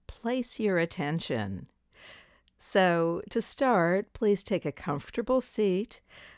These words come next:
with your head and your neck aligned with your spinal column, and without changing the position of your head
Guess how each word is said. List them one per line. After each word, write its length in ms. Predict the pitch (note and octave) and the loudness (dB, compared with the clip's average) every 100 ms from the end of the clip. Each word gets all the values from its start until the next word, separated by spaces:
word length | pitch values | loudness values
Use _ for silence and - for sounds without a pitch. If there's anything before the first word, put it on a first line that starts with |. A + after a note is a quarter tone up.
| - | -2
with 320 | G#3 F#3 - | 6 6 6
your 240 | F#3 E3+ F3 | 4 4 4
head 480 | A#3 A#3 A#3+ B3+ - | 2 2 2 0 0
and 220 | F3 D#3+ | 2 2
your 160 | D3+ | 2
neck 500 | D3 E3 F3 G3+ - _ _ - | 0 2 0 -2 -8 _ _ 0
aligned 760 | E3 D#3 D#3+ F3+ G3+ A3 G#3+ | 2 2 2 2 2 2 0
with 260 | A3 F3+ - | 0 0 0
your 100 | F3 | -2
spinal 560 | - - D#3+ E3 G3 | -2 0 0 2 -2
column, 600 | F#3 E3+ C#3 C3 C3 F#3 - _ - - - _ - | -4 -2 -2 0 -2 -4 -6 _ -20 -20 -20 _ -2
and 220 | F#3 E3 | 2 2
without 400 | D#3 D#3+ D#3+ E3 | 2 2 2 0
changing 840 | - G#3 F#3+ F#3 F#3+ F3 F3 F#3 F3+ | -2 0 2 2 2 2 2 -2 -2
the 160 | E3 | -2
position 800 | - D3+ E3 E3 - F#3 F3 G3 | 0 -2 0 0 0 0 0 0
of 200 | - C#3 | -2 -2
your 300 | C#3+ C3+ C#3+ | -2 -2 -2
head 640 | C#3+ G#3 G3 G3 G#3 A#3 | -4 -2 0 0 -2 -6